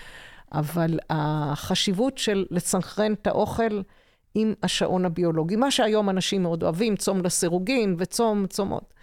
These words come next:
אני, יש המון מדע שאותי מאוד מאוד שכנע, שעשוי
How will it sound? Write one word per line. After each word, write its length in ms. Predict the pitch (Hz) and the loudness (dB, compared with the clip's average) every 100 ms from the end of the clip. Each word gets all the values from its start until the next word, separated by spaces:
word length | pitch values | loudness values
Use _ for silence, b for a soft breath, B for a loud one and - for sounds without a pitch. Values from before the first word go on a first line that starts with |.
| B B B B - | B B B B -2
אני, 400 | 180 185 180 175 - | 0 2 2 0 2
יש 520 | 190 - - - - _ _ _ - | 0 0 -2 -4 -8 _ _ _ -4
המון 460 | 190 180 226 240 | 2 4 4 4
מדע 320 | 202 165 190 220 | 2 4 2 4
שאותי 520 | - - - - 214 | 2 0 -4 -4 0
מאוד 400 | 196 - 220 190 | 0 0 0 0
מאוד 200 | 165 156 | 0 -2
שכנע, 440 | - 156 - 147 139 | -4 -8 -6 -6 -6
שעשוי 760 | - - - 156 - 220 226 214 | -10 -14 -10 -6 -4 0 0 0